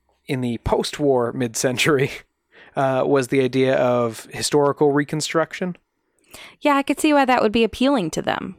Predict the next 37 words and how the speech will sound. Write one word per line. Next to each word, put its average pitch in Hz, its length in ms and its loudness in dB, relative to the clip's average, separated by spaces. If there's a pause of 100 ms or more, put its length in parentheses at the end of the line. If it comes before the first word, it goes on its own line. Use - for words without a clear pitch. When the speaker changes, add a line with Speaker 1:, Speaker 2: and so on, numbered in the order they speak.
(140)
Speaker 1:
Uh, - 220 0 (480)
<laughs> - 480 -8
but 175 140 4
not 180 260 -2
just, 180 460 0
"Oh, 151 160 4
these 143 240 0
things 143 240 -2
happened, 139 480 -2
these 127 180 -2
things 113 300 -8
didn't 160 240 0
happen." 120 440 -8 (160)
There 160 120 2
was 151 120 2
some 156 160 2
of 139 60 2
that 139 160 0
happening 123 320 -4
in 113 120 -6
Germany 113 340 -2
right 127 280 2
after 123 300 -2
the 113 100 -6
war. 110 360 -4 (100)
Speaker 2:
Oh. 180 480 -6 (240)
Speaker 1:
Uh, 127 300 0
and 127 160 -2
it's, - 200 -4
it 135 240 0
continues 131 500 -4
to 127 100 -4
this 120 180 -4
day, 147 240 2
unfortunately. 135 800 -2
But, - 360 -2
um, 135 360 0